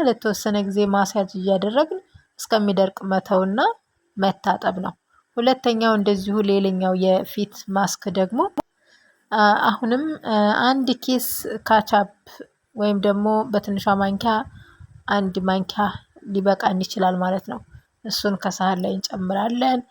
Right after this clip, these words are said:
ከዛ ደግሞ አሁንም <clears throat> የእንቁላል ነጩን ክፍል እንጨምራለን።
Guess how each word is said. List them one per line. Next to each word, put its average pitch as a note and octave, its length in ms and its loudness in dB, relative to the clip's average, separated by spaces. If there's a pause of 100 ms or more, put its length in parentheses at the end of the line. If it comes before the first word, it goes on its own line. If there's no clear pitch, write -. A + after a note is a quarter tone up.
(240)
ከዛ G#3 280 0
ደግሞ G3 280 0
አሁንም G3+ 300 2 (240)
<clears throat> - 300 -10 (460)
የእንቁላል G3+ 500 4 (140)
ነጩን G3 400 -2
ክፍል F#3+ 380 -2 (200)
እንጨምራለን። G3+ 1000 0